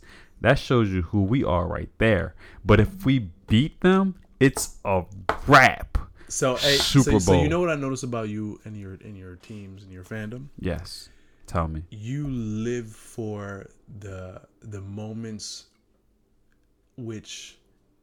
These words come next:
Speaker 2: no one else cares for.
Speaker 1: That's fine.
Speaker 2: Like, listen, listen,
Speaker 1: No
Speaker 2: listen.
Speaker 1: one else
Speaker 2: Wait, wait,
Speaker 1: needs to
Speaker 2: listen,
Speaker 1: care
Speaker 2: listen,
Speaker 1: for my
Speaker 2: listen,
Speaker 1: moments.
Speaker 2: listen.
Speaker 1: I don't care.
Speaker 2: No, I, I, I mean, this is just real, real sports, right? So you, like, you'll live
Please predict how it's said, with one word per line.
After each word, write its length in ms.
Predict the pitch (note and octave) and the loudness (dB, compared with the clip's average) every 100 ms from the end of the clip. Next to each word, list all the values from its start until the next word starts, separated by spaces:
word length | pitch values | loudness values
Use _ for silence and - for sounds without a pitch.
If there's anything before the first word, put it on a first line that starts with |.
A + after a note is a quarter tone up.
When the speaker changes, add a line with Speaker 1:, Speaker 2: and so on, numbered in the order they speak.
| _ _ - F#2+ | _ _ -20 -18
Speaker 2:
no 140 | G2+ G#2+ | -14 -12
one 180 | G#2 | -10
else 240 | F#2+ F2 - | -12 -14 -18
cares 300 | - G2 G2 | -18 -18 -18
for. 220 | - - - _ _ | -20 -20 -20 _ _
Speaker 1:
That's 160 | A#2 - | 2 2
fine. 300 | - F2+ C3+ | 4 4 2
Speaker 2:
Like, 160 | - B2+ | -2 -6
listen, 260 | C#3 A#2+ B2 | -4 -4 -4
listen, 220 | A#2 A#2 | -2 4
Speaker 1:
No 80 | F3 | 6
Speaker 2:
listen. 80 | A3 | 8
Speaker 1:
one 120 | A#3 | 6
else 140 | B3+ | 6
Speaker 2:
Wait, 80 | A3+ | 6
wait, 40 | C4+ | 6
Speaker 1:
needs 100 | E4+ | 6
to 60 | |
Speaker 2:
listen, 140 | E3+ F3+ | 2 6
Speaker 1:
care 140 | C#3+ | 6
Speaker 2:
listen, 120 | A#2+ | 8
Speaker 1:
for 40 | G#2+ | 6
my 100 | G2+ | 4
Speaker 2:
listen, 140 | G2 | 4
Speaker 1:
moments. 260 | F#2 E2+ - | 2 0 -4
Speaker 2:
listen. 300 | - - F#2 - | -4 -6 -8 -8
Speaker 1:
I 40 | |
don't 140 | - - | -8 -4
care. 280 | G#2+ D3+ - | 0 0 -2
Speaker 2:
No, 160 | C#3 B2+ | -8 -6
I, 140 | C3+ | -8
I, 140 | C3+ C#3 - | -12 -16 -8
I 40 | |
mean, 200 | C3 B2 | -6 -6
this 140 | B2+ C3+ | -6 -6
is 60 | |
just 240 | B2 A#2 - | -6 -10 -8
real, 360 | A2 A2+ A2 F#2+ | -6 -6 -6 -10
real 220 | G2+ A2 G#2 | -10 -10 -10
sports, 400 | - D#3+ - - | -12 -14 -14 -12
right? 220 | G#2+ - - - | -12 -12 -16 -12
So 420 | G#2 C3+ A2+ G2+ F#2 _ - | -8 -4 -4 -6 -12 _ -20
you, 240 | A2 A#2+ C3 _ | -14 -12 -14 _
like, 280 | - - - | -20 -20 -18
you'll 220 | B2+ A2+ G2+ | -16 -16 -18
live 640 | G#2 A2 A#2+ A#2+ G2+ F#2+ | -18 -12 -6 -6 -8 -16